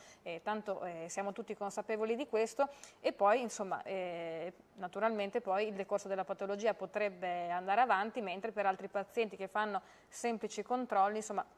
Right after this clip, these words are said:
è un po' anche una questione di etica, fondamentalmente di mentalità, come è cambiata an-, come è cambiato anche il rapporto tra paziente e medico, cioè lo stesso tipo di rapporto è molto diverso rispetto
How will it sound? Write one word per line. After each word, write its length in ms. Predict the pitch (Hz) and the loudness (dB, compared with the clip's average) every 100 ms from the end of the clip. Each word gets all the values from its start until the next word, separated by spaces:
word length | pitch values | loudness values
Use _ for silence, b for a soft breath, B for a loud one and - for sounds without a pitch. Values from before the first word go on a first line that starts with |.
| _ - | _ 2
è 300 | 233 254 - | 6 6 2
un 160 | 208 202 | -8 2
po' 100 | 226 | 4
anche 400 | 226 208 - 208 | 4 2 -4 -2
una 180 | 208 | -2
questione 320 | 196 202 214 190 | -4 -6 -6 -6
di 140 | 202 | -2
etica, 380 | 185 180 190 196 | -2 -2 -6 -8
fondamentalmente 840 | - 196 196 214 254 247 233 240 | -6 -6 -4 0 2 2 0 -2
di 100 | 208 | -4
mentalità, 520 | 196 190 196 233 220 B B B | -6 -4 -2 4 2 B B B
come 280 | - 269 311 | 2 4 4
è 20 | |
cambiata 460 | 247 214 202 196 247 | 2 2 0 4 6
an-, 280 | 196 196 202 | 6 0 -6
come 220 | - 247 | -2 0
è 40 | 254 | 0
cambiato 300 | 214 196 262 | -2 2 4
anche 280 | 220 220 226 | 4 4 2
il 40 | |
rapporto 600 | 202 - 226 247 254 262 | 2 8 8 8 6 -4
tra 300 | - 196 220 B B | 4 6 4 B B
paziente 760 | - 185 - 302 302 247 190 - | -6 -6 -2 0 0 -2 -4 -2
e 80 | |
medico, 460 | 202 262 196 180 190 | 2 4 2 -2 -4
cioè 120 | 226 | 0
lo 100 | 196 | 0
stesso 280 | 196 285 240 | -2 -4 -4
tipo 220 | 233 214 | -6 -4
di 100 | 202 | 0
rapporto 480 | 240 269 226 226 202 | 0 4 6 6 2
è 20 | |
molto 240 | 190 190 185 | -6 -6 -6
diverso 440 | 185 277 254 208 | -2 0 0 -4
rispetto 680 | 185 180 202 190 - 196 | -8 -4 -2 -2 -4 -4